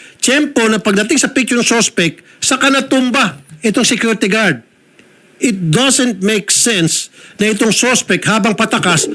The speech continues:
pagbabaril niya security guard, A. And then B, wala dun sa picture, senyales o indication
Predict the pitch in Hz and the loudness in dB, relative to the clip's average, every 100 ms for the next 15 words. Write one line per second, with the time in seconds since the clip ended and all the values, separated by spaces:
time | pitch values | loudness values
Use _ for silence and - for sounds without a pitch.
0 | - 190 185 220 214 240 240 240 - 220 | -2 0 2 2 2 2 2 0 0 -2
1 | 233 240 247 226 165 - 220 165 - - | 0 0 2 2 -2 -2 0 0 -2 -10
2 | - 208 220 233 220 185 254 233 - _ | -6 -2 0 0 0 2 2 2 -2 _
3 | 196 202 240 233 254 240 - 254 - 214 | 0 2 2 2 2 0 0 -2 -2 0
4 | 190 185 151 _ _ _ _ - - 220 | 4 2 0 _ _ _ _ -4 0 2
5 | 214 240 240 220 180 214 208 208 - 240 | 2 4 4 2 0 0 0 0 0 0
6 | 220 214 180 | 2 2 2